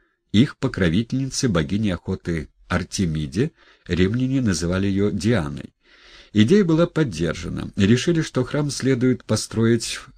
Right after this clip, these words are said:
Эфесе. Зодчий создал удивительное творение, которое символизировало собой Вселенную в миниатюре. А разрушен он был с помощью чёрной магии, ибо был посвящён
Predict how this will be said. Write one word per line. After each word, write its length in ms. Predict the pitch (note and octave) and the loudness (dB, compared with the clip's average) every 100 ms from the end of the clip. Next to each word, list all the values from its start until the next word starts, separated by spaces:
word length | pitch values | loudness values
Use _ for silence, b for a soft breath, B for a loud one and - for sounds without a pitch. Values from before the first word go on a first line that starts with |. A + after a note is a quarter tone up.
| _ _ | _ _
Эфесе. 720 | - B2+ - E2+ C2 - B1 - _ B B B B | 2 2 2 -6 -4 -8 -10 -14 _ B B B B
Зодчий 520 | F2 C#3 F3 - D#3 | 0 0 0 -2 -2
создал 460 | C#3+ B2 G2+ A#2 C3 | 0 0 2 2 2
удивительное 720 | A#2 A2 A2+ D#3 - C#3+ C#3+ | 2 2 2 0 -2 0 0
творение, 920 | - C#3 C3+ A2+ E2 D#2 D2 D2 E2+ | 0 0 4 4 2 -2 -4 -8 -10
которое 380 | - E2+ F2 F2+ | -8 -4 0 0
символизировало 840 | - F2 E2 D#2+ D2+ A#2 A#2+ A2 G2+ | 0 -2 0 0 0 0 0 0 -2
собой 380 | - D#2+ F#2 | -4 0 0
Вселенную 960 | F#2+ - - D#2 F2+ C#3 C3+ C3+ C3+ C3 | 0 -2 -2 0 0 0 0 0 2 0
в 120 | F2+ D#2 | -4 -2
миниатюре. 880 | G2 G#2+ G#2+ G#2 - D#2 C#2 A#1 - B B B B B B B | 0 2 0 -2 -6 -6 -6 -10 -16 B B B B B B B
А 160 | F#2+ | 4
разрушен 580 | G#2+ G#2 D#3 F#3 - G#2 | 4 2 0 0 0 0
он 140 | F2 | 2
был 180 | D#2 E2+ | 2 0
с 120 | D#2 | -2
помощью 680 | - D3 D#3 D3 - C3+ C#3 | -2 -2 -2 -4 -6 -4 -4
чёрной 480 | - - A2 A#2+ C3+ | -2 0 2 2 0
магии, 680 | B2 E2 D#2+ D2 D#2 D#2+ - | 2 2 0 -2 -2 -4 -4
ибо 280 | F2+ D#2 D2+ | -4 -2 -2
был 200 | D2+ E3 | -2 -2
посвящён 800 | C3+ G2 - D#2+ - A#2 D#3 | -4 -6 -6 -6 -2 0 0